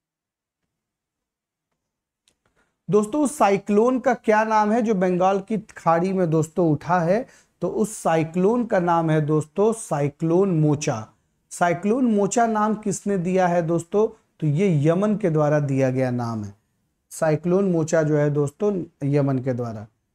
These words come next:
रोहित किशन जी, यूनेस्को नाइनटीन फ़ोर्टी फ़ोर में नहीं आया था,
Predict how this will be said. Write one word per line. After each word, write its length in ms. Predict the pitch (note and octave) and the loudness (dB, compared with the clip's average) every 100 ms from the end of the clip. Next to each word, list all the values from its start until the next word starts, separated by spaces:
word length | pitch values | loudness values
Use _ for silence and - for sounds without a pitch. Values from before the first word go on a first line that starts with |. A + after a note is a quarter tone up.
| _ _ - | _ _ -12
रोहित 420 | D3+ D3 D3 F3+ - | -2 2 2 0 -4
किशन 500 | F3+ D#3+ F#3+ G3 E3+ | -6 -2 -2 -2 -2
जी, 380 | G3 G#3+ - - _ - | -2 -2 -4 -12 _ -4
यूनेस्को 520 | D#3 D#3 D#3+ D#3+ G3+ | 0 0 0 -2 -2
नाइनटीन 400 | F#3+ E3 D#3+ F3+ | 0 -2 -2 -2
फ़ोर्टी 320 | - E3 F3 | -2 -6 -4
फ़ोर 320 | E3+ - E3+ F3 | -6 -2 -2 0
में 160 | E3+ | -2
नहीं 240 | D3 D3+ E3+ | 0 -2 -4
आया 200 | F3 F3+ | -4 -2
था, 400 | G3 G#3 A3+ | 0 0 -2